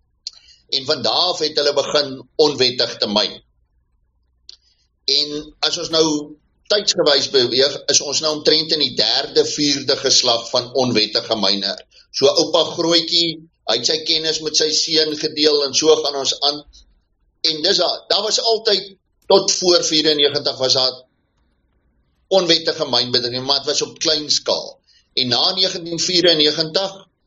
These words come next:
en ek gaan dit nou sarkasties bedoel, het ons in die duisendjarige vrederyk in beweeg. So almal het nou verwag vrede en voorspoed en als. Myne het hulle sekuriteitsmagte verklein,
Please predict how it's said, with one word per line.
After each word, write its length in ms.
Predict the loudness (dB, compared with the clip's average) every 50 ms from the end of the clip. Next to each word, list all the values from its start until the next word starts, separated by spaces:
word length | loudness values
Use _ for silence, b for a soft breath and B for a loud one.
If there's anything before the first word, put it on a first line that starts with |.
| _ _ _ _ _ -4
en 180 | -4 -2 -2
ek 120 | -4 -4 -6
gaan 140 | -6 -6 -6
dit 80 | -4 -4
nou 100 | -2 -2
sarkasties 760 | 0 -2 -2 -2 -4 -4 -2 -2 -2 -2 -2 -4 -4 -8 -4 -4 -2
bedoel, 500 | -2 0 0 0 0 0 -2 -2 -4 -4 -4
het 140 | -4 -4 -4
ons 240 | -6 -4 0 0 2
in 80 | 2 2
die 80 | 0
duisendjarige 800 | 0 0 0 0 0 -2 -2 0 0 0 0 0 -2 -4 -6 -6
vrederyk 720 | -6 -6 -2 2 4 4 4 4 2 2 2 0 -2 -2 -4 -6
in 100 | -2 2
beweeg. 460 | 2 2 2 2 2 2 2 0 -2 -6 B B B B B B B 0
So 160 | 4 4 4
almal 400 | 2 0 -2 0 0 2 4 4
het 300 | 4 2 0 -4 -4 -2
nou 120 | -2 -2 -2 -2 -6 -6 -2 -2
verwag 400 | 0 2 2 0 0 -2 -4 -6
vrede 440 | -2 0 2 4 4 4 2 0 0 -2 -2
en 140 | -4 -6 -8 -10 -10 -12 -16 _ _ _ _ _ -4 0
voorspoed 580 | 4 4 4 4 2 -2 -6 -6 -6 -4 -2 -4
en 80 | -2 -2
als. 340 | 0 0 0 0 -2 -4 -6 -4 -4
Myne 320 | -2 -2 -2 0 0 0 0
het 140 | 0 -2
hulle 140 | -2 -2 0 0
sekuriteitsmagte 1160 | 0 0 0 -2 -4 -4 -4 -4 -2 0 0 0 0 0 -2 0 0 0 0 0 -2 -2 0 0
verklein, 720 | -2 -4 -4 -4 -2 0 0 0 0 -2 -4 -8 -10